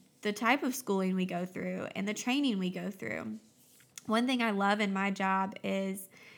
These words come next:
if there is a patient that needs to see the doctor as well, or maybe is questioning my decision and I decide to pull the doctor in, a lot of times she echoes exactly what I've said because she trained me.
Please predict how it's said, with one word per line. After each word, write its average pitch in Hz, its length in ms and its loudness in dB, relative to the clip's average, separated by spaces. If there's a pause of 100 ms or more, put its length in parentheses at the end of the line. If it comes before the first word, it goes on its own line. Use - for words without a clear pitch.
(300)
if 202 160 0
there 208 140 6
is 208 180 6
a 214 60 0
patient 196 540 0
that 190 420 0 (360)
needs 262 380 4
to 262 100 0
see 254 140 0
the 226 80 2
doctor 202 300 4
as 202 120 0
well, 190 400 2
or 185 80 0
maybe 190 400 -2
is 196 140 -4
questioning 254 560 -2
my 202 160 0
decision 196 560 -2
and 190 100 -2
I 190 140 -2 (240)
decide 202 300 0
to 196 60 -2
pull 208 200 -4
the 202 80 -2
doctor 190 400 0
in, 196 240 -2 (340)
a 202 80 0
lot 208 200 6
of 285 80 0
times 262 340 -2
she - 160 -6
echoes 196 340 0
exactly 185 560 0
what 202 160 0
I've 185 220 0
said 277 420 -2
because 214 300 -2
she - 160 -2
trained 185 420 -4
me. - 300 -12